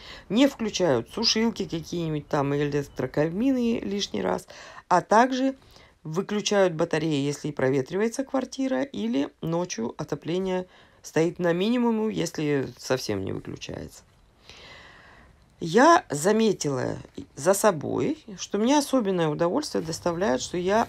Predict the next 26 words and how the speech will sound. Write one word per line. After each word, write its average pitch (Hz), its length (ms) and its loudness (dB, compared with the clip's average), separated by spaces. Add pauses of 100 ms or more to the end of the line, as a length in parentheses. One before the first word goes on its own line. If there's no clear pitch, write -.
сортирую 180 540 -2
мусор, - 520 0
стекло, 151 640 -2 (640)
бумагу, 160 520 2
батарейки 156 580 0
выбрасываю 143 580 -2
туда, 135 240 -2
где 131 160 -6
положено, 123 600 -4 (360)
одежду 170 560 4
в 151 60 -8
специальные 156 600 -2
контейнеры 147 800 -2
несу. 131 480 -6 (380)
Мне 185 160 2
нравится, 240 400 6
что - 180 -2
здесь 165 500 -4
ты 202 360 -4 (100)
вызываешь 175 420 0
службу, 175 580 -4
и 240 40 -4
которая 196 400 -2
бесплатно 175 500 -4
забирает 170 480 -4
мебель 170 600 0